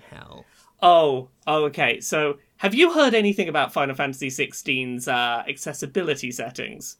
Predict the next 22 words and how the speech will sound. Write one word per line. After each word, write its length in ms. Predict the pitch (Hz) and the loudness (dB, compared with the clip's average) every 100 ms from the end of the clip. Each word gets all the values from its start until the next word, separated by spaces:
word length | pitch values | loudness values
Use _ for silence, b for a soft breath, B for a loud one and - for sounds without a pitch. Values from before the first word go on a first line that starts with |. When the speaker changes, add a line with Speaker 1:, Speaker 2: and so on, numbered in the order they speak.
| _ - | _ -8
Speaker 1:
N-, 640 | 151 170 175 180 180 185 185 | -4 -2 -2 -4 -4 -6 -4
I 80 | 170 | -4
saw 680 | - - - - - 208 233 | -4 -8 -8 -12 -2 2 2
you 240 | 208 214 | 0 -6
talk 340 | - 208 202 - | -6 -4 -4 -4
about 360 | 151 127 123 | -6 -6 -6
them, 380 | 139 131 131 131 | -10 -10 -10 -8
like, 240 | 135 131 131 | -6 -6 -4
on, 260 | 131 127 | -6 -6
was 120 | 139 | -6
it 60 | 196 | -6
on 80 | 214 | -6
Twitter 280 | - 185 208 | -6 -4 -4
you 140 | 208 | -6
were 80 | 214 | -6
tweeting 300 | - 220 214 | -4 -6 -4
about 200 | 226 226 | 0 6
Speaker 2:
Yeah, 560 | 214 190 160 143 135 113 | 8 8 6 4 4 2
Speaker 1:
them? 80 | |
Speaker 2:
yeah. 160 | 175 170 | 0 2
Speaker 1:
Yeah. 320 | 135 139 131 | 4 4 2
Speaker 2:
So, 180 | 247 233 | 0 -2